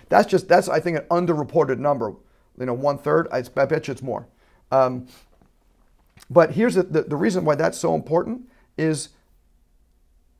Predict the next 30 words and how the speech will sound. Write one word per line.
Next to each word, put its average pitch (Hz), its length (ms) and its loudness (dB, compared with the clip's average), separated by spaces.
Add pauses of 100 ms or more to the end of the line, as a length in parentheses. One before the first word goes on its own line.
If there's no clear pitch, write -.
(1160)
like, 151 320 0
how 180 220 -2
many 220 360 -2 (180)
of 131 180 2
you, 143 500 -2 (600)
and 127 100 -10
don't 165 160 0
raise 156 140 0
your 131 80 -6
hands, 117 380 -6 (200)
'cause - 100 -12
I 135 80 -2
don't 135 140 0
really 139 160 -4
wanna 117 200 -6
know, 113 220 -10 (320)
but 139 120 -2
how 202 180 2
many 190 320 2
of 143 160 -2
you 156 480 -2 (140)
have 151 160 -2
been 151 160 -6
told 170 380 4 (200)
you 151 120 -4
can't 185 420 -2
build 165 240 0
a 127 40 -8
pediatric 131 380 -2
practice 139 460 -2